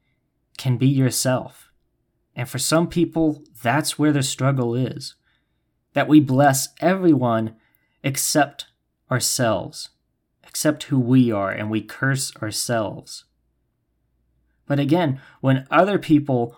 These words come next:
want to bless us, but we don't want to be blessed, we want to be cursed, then there can't be u-, unity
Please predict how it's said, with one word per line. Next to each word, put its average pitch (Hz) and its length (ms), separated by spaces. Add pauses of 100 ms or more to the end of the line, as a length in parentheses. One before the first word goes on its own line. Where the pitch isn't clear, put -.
want 139 260
to 139 80
bless 127 480
us, 110 320 (260)
but 131 200
we 175 160
don't 147 240
want 143 200
to 156 60
be 123 160
blessed, 104 460
we 143 100
want 151 180
to 147 60
be 131 160
cursed, - 640 (1900)
then 131 100
there 135 140
can't 160 340
be 143 80
u-, 135 420
unity 127 800